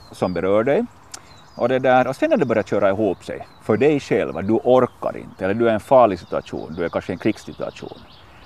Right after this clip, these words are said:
så säger du den här mantran. Och du börjar med att lära dig den här mantran, och varje morgon eller varje dag säger du den flera gånger.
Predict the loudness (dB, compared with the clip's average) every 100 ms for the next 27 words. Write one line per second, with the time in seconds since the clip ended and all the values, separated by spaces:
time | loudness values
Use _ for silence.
0 | -12 -8 0 2 4 2 -2 -4 -4 -6
1 | -8 -12 -4 0 4 4 4 2 2 2
2 | 4 4 0 -4 -2 0 0 -2 -4 -2
3 | 2 4 2 2 4 4 2 0 2 0
4 | 2 0 0 -2 -2 0 0 2 0 -2
5 | -12